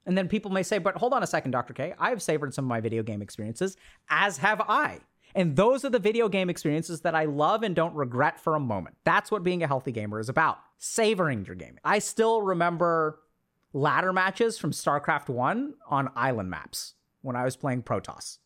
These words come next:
Like, I still remember Dungeons and Dragons sessions. I still remember a couple of epic comebacks in Dota. I still remember playing Unreal Tournament. Those are the experiences that are worth savoring. But what I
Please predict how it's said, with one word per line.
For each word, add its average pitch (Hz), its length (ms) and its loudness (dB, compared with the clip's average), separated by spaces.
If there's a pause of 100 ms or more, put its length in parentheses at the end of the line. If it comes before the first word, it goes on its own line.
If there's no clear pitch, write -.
Like, 143 240 -4
I 175 120 0
still 208 340 0
remember 170 720 0 (200)
Dungeons 170 380 0
and 139 120 0
Dragons 151 360 0
sessions. 220 600 -2 (100)
I 165 100 2
still 180 300 0
remember 156 800 0 (480)
a 147 60 0
couple 170 340 0
of 143 160 0
epic 170 320 0
comebacks 170 760 -2 (200)
in 139 160 -2
Dota. 170 380 2 (180)
I 165 80 0
still 196 220 2
remember 170 340 2
playing 156 300 0
Unreal 135 340 2
Tournament. 156 460 -2
Those 180 360 2
are 226 60 0
the 190 120 2
experiences 202 800 -4
that 180 140 2
are 160 60 4
worth 135 320 0
savoring. - 460 -6 (180)
But 175 80 2
what 196 160 4
I 190 100 2